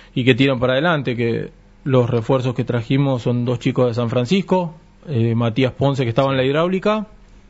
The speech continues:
y Lautaro Mendoza, que estaba en Zenón Pereira. Y bueno, y se sumó Hugo Peralta de Castelar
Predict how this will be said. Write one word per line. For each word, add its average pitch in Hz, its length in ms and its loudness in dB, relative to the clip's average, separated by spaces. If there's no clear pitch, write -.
y 135 120 2
Lautaro 127 400 2
Mendoza, 135 400 0
que 127 60 -2
estaba 131 360 0
en 117 380 -2
Zenón 123 260 0
Pereira. 180 480 0
Y 135 120 2
bueno, 127 180 4
y - 20 -2
se 120 140 -2
sumó 127 1120 0
Hugo 147 300 2
Peralta 147 480 0
de 135 100 -2
Castelar 151 560 -2